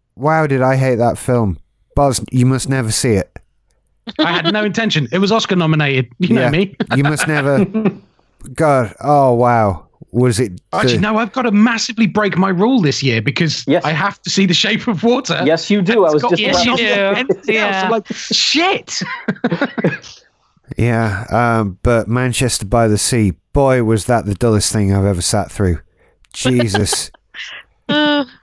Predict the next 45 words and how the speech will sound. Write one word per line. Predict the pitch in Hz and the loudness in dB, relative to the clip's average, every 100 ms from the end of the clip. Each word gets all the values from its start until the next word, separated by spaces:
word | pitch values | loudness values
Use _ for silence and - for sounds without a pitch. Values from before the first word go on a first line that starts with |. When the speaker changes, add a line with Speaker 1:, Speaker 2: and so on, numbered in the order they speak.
| - | -6
Speaker 1:
Casey | - 156 147 147 | 0 0 2 2
Affleck | 135 - 135 | 0 0 -2
likes | 120 127 110 | 2 0 0
being | - 131 123 120 | -2 0 2 2
in | 117 113 | 2 0
and | 101 113 | 0 0
making | 113 117 - 113 | 2 0 0 -2
films | - 117 110 104 - | 0 0 2 0 0
where | 113 104 | 2 2
fucking | 98 - - - 143 - - 131 | 0 -2 -2 0 -2 -2 -2 2
nothing | 127 127 - 123 110 | 2 0 -2 -2 0
happens. | 123 110 - 98 87 - - _ _ _ _ _ _ - - - - | 0 0 -2 -2 -4 -8 -10 _ _ _ _ _ _ -18 -18 -14 0
Nothing | 131 151 147 - 156 135 | 2 2 0 -2 -2 0
happens. | 117 131 110 123 104 87 - - - | 0 0 0 0 0 -2 -8 -12 -4
I | 123 | -4
d-, | 113 - - | -4 -8 -2
was | 131 139 | 0 0
that, | 180 - | -4 0
w-, | 156 | -2
did, | 131 170 151 117 | 0 -2 -2 -8
did | 120 175 | -2 0
he | 147 202 | 2 2
do | 214 | 2
the | 185 | 2
one | 180 185 | 0 0
where | 170 165 | 2 2
he | 156 | 2
was | 147 | 2
a | 117 | -2
ghost | 98 135 135 - | 0 0 0 0
with | 117 | 0
a | |
sheet | 104 120 107 | 0 0 2
over | 113 107 | 2 2
his | 110 - | 0 0
head? | 110 - - | -2 -2 -6
Speaker 4:
Yeah. | 196 196 196 - | -4 -4 -4 -10
Speaker 1:
I | - 127 | -2 0
lasted | 117 123 113 120 | 2 0 0 -2
maybe | 104 113 101 | 0 0 2
five | 101 110 101 90 | 0 2 0 2
minutes | 98 95 - | 0 -2 -4
of | 90 | -2
nothing | 101 - 92 | -2 -2 -4
happening, | 87 95 85 87 78 | -2 -4 -4 -6 -8